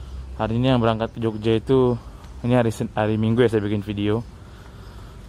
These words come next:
A L S dua dua satu. Ini tiga kosong tujuh Surabaya lagi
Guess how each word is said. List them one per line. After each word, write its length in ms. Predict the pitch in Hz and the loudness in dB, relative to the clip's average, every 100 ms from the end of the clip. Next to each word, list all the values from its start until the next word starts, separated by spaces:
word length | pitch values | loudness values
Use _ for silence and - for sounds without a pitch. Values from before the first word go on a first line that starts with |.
| - - - - - - - 101 | -18 -18 -16 -16 -18 -16 -10 -4
A 80 | |
L 160 | 104 104 | -4 -4
S 160 | 104 - | -8 -6
dua 160 | 107 | -4
dua 240 | 101 101 98 | 0 -2 -2
satu. 320 | 101 - 101 92 - - - - | -6 -6 -10 -10 -14 -18 -18 -10
Ini 400 | 120 123 127 123 | -2 2 4 4
tiga 160 | 117 110 | 2 0
kosong 240 | 110 113 | 0 -2
tujuh 400 | 110 110 113 131 | -2 -2 2 2
Surabaya 480 | 120 113 107 110 120 | 2 2 2 4 4
lagi 560 | 113 98 107 104 101 | 2 0 -2 -2 -2